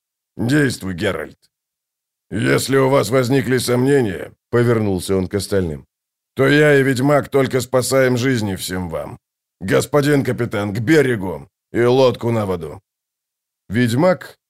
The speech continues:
спустился по ступенькам трапа, дёрнул одну, потом вторую дверцу. И обмер. От Дарио Бах за его спиной выругался.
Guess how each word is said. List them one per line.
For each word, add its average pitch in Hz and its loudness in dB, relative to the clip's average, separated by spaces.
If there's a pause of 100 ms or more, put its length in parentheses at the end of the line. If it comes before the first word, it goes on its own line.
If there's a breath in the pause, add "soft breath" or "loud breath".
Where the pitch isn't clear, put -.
спустился 180 -2
по 151 -2
ступенькам 127 -2
трапа, 131 0 (260)
дёрнул 151 2
одну, 131 0
потом 104 0
вторую 113 0
дверцу. 78 -6 (420)
И 95 0
обмер. 76 0 (500)
От 113 2
Дарио 156 4
Бах 143 2
за 104 -2
его 117 2
спиной 117 -2
выругался. 85 -4